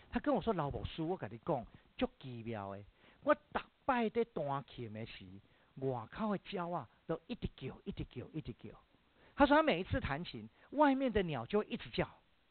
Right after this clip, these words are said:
然后他不弹琴，那鸟就不叫，懂吗？他就弹琴，哈，<laughs> 哎，后来你知道吗？那个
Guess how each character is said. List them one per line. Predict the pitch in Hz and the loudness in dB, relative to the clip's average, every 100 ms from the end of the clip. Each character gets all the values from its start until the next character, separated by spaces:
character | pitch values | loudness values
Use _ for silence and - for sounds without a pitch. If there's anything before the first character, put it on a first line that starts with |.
| _ _ _ _ - | _ _ _ _ 2
然 | 226 | 4
后 | |
他 | 262 | 4
不 | 277 330 | 4 4
弹 | - - 165 | 4 0 -2
琴， | - 127 156 | -4 -8 -8
那 | - 226 | -2 0
鸟 | 156 95 | -2 -4
就 | 180 | -6
不 | - | -6
叫， | 139 202 139 _ _ _ _ - - - - - - | -2 -2 -2 _ _ _ _ -20 -18 -16 -18 -16 -8
懂 | 147 | -2
吗？ | 175 190 - - - - - | 0 0 -6 -14 -12 -14 0
他 | 277 | 2
就 | 302 | 4
弹 | - - 147 220 | 0 -4 -4 -4
琴， | - 123 117 - - - - | -6 -6 -8 -14 -20 -20 -4
哈， | 180 139 - - - - - - - | 0 0 -2 -14 -18 -20 -20 -2 0
<laughs> | - - - - - - - - | 0 -2 -10 -16 -20 -20 -20 4
哎， | 214 | 6
后 | 165 269 226 | 8 8 10
来 | 131 | 6
你 | 127 | 4
知 | 143 | 2
道 | 156 | 4
吗？ | 139 135 - _ | 2 -2 -14 _
那 | 262 | 2
个 | 254 | 4